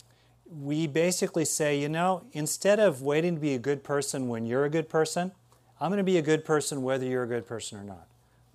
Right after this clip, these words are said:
Good, however you define that. But I'm going to, for example, practice right speech, wise speech, even if you don't. I'm gonna be fair even if you're not.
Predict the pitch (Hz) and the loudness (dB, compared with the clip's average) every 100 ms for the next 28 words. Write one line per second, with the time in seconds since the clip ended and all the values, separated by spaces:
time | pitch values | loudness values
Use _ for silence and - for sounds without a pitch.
0 | 139 131 143 135 120 131 127 123 120 110 | -6 2 4 4 2 4 6 6 2 -4
1 | 101 95 123 113 104 87 - _ _ _ | -8 -8 -8 -6 -10 -14 -20 _ _ _
2 | 135 127 120 - _ - 143 175 175 170 | 0 2 2 -4 _ -6 -2 0 0 0
3 | 156 156 151 147 - 147 120 123 120 156 | 2 2 2 2 -2 -2 -2 -4 -2 -4
4 | 143 - 135 139 - 139 139 - - _ | -4 2 2 0 -2 -2 -2 -4 -10 _
5 | - 139 135 127 - 185 175 - 135 131 | -12 -2 -2 -2 -4 -2 -2 0 0 0
6 | - 170 160 - 143 151 139 135 135 113 | -2 -4 -4 -4 -4 -4 -4 -4 -2 -4
7 | - _ _ _ _ _ _ _ - - | -8 _ _ _ _ _ _ _ -20 -4
8 | 147 185 175 160 - 170 165 156 151 151 | 0 2 2 0 2 4 6 4 2 -2
9 | 143 135 - 117 120 98 - | 0 -2 -4 -2 -2 -4 -10